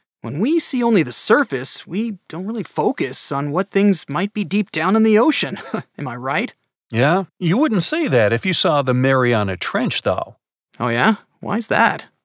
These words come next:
Speaker 2: Because even from the surface, you'd be so scared by looking at it.
Speaker 1: Scared? Me? <laughs> How scary could it be? Uh,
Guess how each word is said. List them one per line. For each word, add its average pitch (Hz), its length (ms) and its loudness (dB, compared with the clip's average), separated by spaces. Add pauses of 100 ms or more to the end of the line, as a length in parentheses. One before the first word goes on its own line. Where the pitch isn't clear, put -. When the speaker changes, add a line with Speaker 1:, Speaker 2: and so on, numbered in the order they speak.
(280)
Speaker 2:
Because 151 560 2
even 175 240 0
from 165 160 0
the 123 80 2
surface, 202 560 2 (120)
you'd 262 300 0
be 127 160 -2
so 202 320 0
scared 170 500 2
by 165 120 2
looking 120 420 0
at 92 220 -2
it. 87 100 -8 (420)
Speaker 1:
Scared? 233 840 4
Me? 311 400 4
<laughs> - 640 -2
How 226 680 4
scary 196 540 0
could 160 220 -2
it 143 140 -10
be? - 260 -14 (480)
Uh, 147 180 2